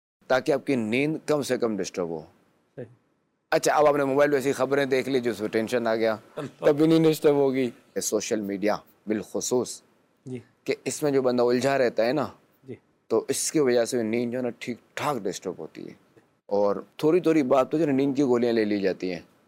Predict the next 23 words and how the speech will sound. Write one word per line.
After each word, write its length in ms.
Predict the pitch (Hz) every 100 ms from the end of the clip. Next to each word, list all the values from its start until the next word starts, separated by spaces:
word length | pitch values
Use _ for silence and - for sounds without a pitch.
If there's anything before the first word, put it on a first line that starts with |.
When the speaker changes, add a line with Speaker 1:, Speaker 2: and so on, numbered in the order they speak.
| -
Speaker 1:
जिससे 240 | 113 120
नींद 220 | 110 110 101
आ 120 | 90
जाए, 180 | 90 82 _ _ _ _ _ -
ये 100 | 120
गोलियां 320 | 117 110 101
ली 60 |
जाती 200 | 95 90
हैं। 140 | 87 -
अच्छा, 180 | 127 147
नींद 300 | 104 135 180
की 100 | 175
गोलियों 280 | 147 151 143
का 60 |
ये 120 | 135 127
मसला 420 | 117 - 120 120
है 180 | 127 147 _ _ - _ _ _ -
कि 120 | 120
अगर 400 | 120 - 117 131 - _ _ _ _ -
चंद 200 | 147 151
बार 180 | 151 143
लेगा 340 | 135 139 156
ना, 200 | 143 98